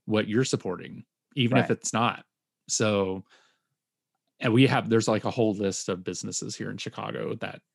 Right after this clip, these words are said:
Speaker 2: Wow.
Speaker 1: have been boycotted and ixnayed. And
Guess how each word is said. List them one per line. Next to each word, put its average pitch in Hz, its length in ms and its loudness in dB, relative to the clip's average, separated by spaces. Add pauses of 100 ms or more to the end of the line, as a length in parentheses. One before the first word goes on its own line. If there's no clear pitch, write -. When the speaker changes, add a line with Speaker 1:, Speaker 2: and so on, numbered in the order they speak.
(120)
Speaker 2:
Wow. - 160 -8
Speaker 1:
have 104 180 -4
been 98 340 -6 (800)
boycotted 90 600 -6
and 98 140 -8
ixnayed. - 580 -8
And 107 260 -10